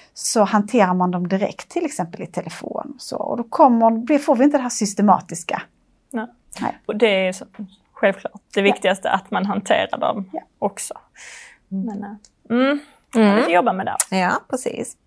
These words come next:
Speaker 3: Är det någonting vi, vi vill mer vi förmedla som vi tänker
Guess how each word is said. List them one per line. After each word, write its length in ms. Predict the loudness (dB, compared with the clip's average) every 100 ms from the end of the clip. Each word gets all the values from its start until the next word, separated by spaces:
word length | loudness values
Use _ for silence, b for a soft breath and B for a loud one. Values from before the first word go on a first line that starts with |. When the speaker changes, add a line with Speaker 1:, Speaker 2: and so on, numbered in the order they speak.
| _ B B B
Speaker 3:
Är 120 | -2 0
det 60 |
någonting 480 | 2 0 0 -2 -2
vi, 300 | -2 0 0
vi 440 | 0 -2 -2 -4 _ _ _ _ -20 -10
vill 400 | -4 -4 -4 -2
mer 280 | 0 2 2
vi 220 | 0 -2 -8 -6
förmedla 560 | -4 -2 0 0 0 -4 -8 _ _ _ _
som 160 | -8
vi 80 | -8
tänker 360 | -6 -8 -6